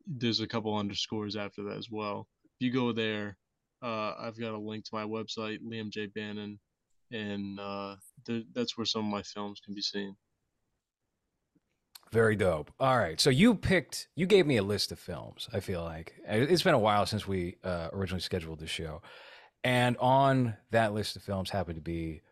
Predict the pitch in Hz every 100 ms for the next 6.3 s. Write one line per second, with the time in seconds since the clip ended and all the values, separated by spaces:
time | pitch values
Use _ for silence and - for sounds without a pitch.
0 | _ _ _ _ - 107 104 98 95 90
1 | 87 82 - - - 107 104 98 87 -
2 | - 101 101 117 _ _ _ _ _ _
3 | _ _ 92 92 120 110 101 - 107 107
4 | 110 _ 95 98 104 120 101 90 - -
5 | _ 135 185 196 175 147 139 - 101 98
6 | 92 92